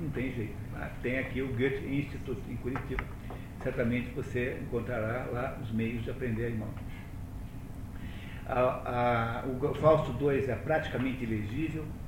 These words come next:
extremamente, raramente lido, quase ninguém lê.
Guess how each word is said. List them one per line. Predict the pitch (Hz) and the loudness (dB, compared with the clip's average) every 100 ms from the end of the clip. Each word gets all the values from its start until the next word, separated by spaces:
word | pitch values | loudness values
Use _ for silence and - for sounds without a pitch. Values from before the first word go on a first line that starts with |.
| - | -6
extremamente, | - - 180 202 160 131 123 131 117 | -6 4 10 10 10 6 4 0 -2
raramente | 113 147 170 131 131 123 107 | 0 4 6 6 2 0 -2
lido, | 104 135 147 - | -2 -2 -2 -6
quase | - 131 110 | -2 -2 0
ninguém | 123 110 113 110 | 0 2 2 2
lê. | 117 156 | 0 -2